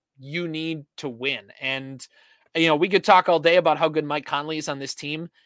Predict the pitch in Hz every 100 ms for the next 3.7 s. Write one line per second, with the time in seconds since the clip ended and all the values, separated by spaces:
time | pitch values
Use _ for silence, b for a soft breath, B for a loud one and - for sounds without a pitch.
0 | _ - 180 185 - - 185 220 226 196
1 | - 170 151 - 131 117 117 127 135 147
2 | 151 131 - 123 110 - _ _ _ -
3 | 180 214 - 165 180 160